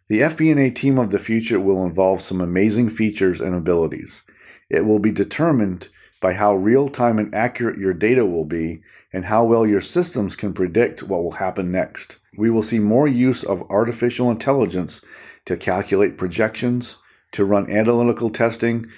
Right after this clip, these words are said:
and streamlined real-time information for decision makers. We will see more use of cloud-based applications with real-time data,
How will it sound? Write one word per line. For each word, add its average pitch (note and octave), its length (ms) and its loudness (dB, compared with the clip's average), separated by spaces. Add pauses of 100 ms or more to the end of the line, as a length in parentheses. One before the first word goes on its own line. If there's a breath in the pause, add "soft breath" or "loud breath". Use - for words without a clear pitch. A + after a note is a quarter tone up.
(160 loud breath)
and F#2 160 -6
streamlined A2+ 840 2
real-time A#2 680 0
information G#2 640 -2
for G2 160 0
decision F2+ 460 -4
makers. - 520 -10 (600 soft breath)
We A2 140 2
will A2 160 2
see A2+ 220 0
more A2+ 340 4
use A#2 400 0
of D#2+ 140 -2
cloud-based A2+ 680 0
applications G#2 920 -4
with E2 200 -6
real-time G#2 640 0
data, F2+ 420 0